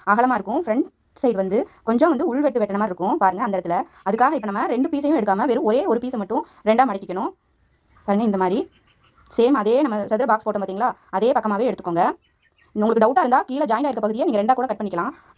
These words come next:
டவுட் வர்றதுக்கு வாய்ப்பு இல்ல. இந்த மாதிரி நம்ம சதுரம் போட்ட இடத்துல, சதுரமா வரைஞ்சோம் இல்லையா? அந்த இடத்துல ஒன்றரை இன்ச் வச்சு மறுபடியும் ஒரு கர்வ் போடுங்க. போட்டுட்டு வெறும் ஒரு சைடு மட்டும்,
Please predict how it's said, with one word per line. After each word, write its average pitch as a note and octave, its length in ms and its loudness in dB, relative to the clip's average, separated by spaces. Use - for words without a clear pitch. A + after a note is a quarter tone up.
டவுட் G#3+ 200 2
வர்றதுக்கு B3 220 -2
வாய்ப்பு A3 240 0
இல்ல. F#3 100 0
இந்த A3 160 2
மாதிரி A3+ 220 0
நம்ம A3+ 240 2
சதுரம் B3 260 2
போட்ட G#3+ 180 0
இடத்துல, G#3+ 220 -2
சதுரமா A#3+ 300 2
வரைஞ்சோம் A#3 240 -2
இல்லையா? G#3 140 -2
அந்த G#3+ 180 0
இடத்துல G3+ 260 0
ஒன்றரை D#4 280 2
இன்ச் E4+ 120 0
வச்சு C4 240 2
மறுபடியும் B3+ 400 2
ஒரு G#3+ 140 2
கர்வ் B3+ 160 4
போடுங்க. G3+ 260 0
போட்டுட்டு A#3 300 2
வெறும் C#4 220 2
ஒரு A#3 140 2
சைடு D#4 180 2
மட்டும், A#3+ 340 0